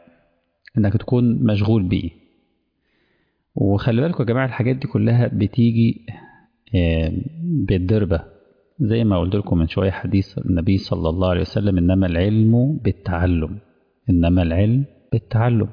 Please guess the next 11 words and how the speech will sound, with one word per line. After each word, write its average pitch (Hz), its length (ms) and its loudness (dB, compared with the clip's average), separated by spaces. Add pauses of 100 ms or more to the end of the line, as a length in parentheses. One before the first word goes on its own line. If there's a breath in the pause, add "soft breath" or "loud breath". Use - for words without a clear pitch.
(1120)
فالتفكر 131 680 -2
ده 120 440 -2 (1600)
اللي 95 220 4
هو 131 300 2
إن 104 260 2
القلب 131 380 0
يكون 120 480 2
مصروف 127 720 -2 (120)
في 101 120 2
معاني 95 400 2
الأشياء، - 720 -2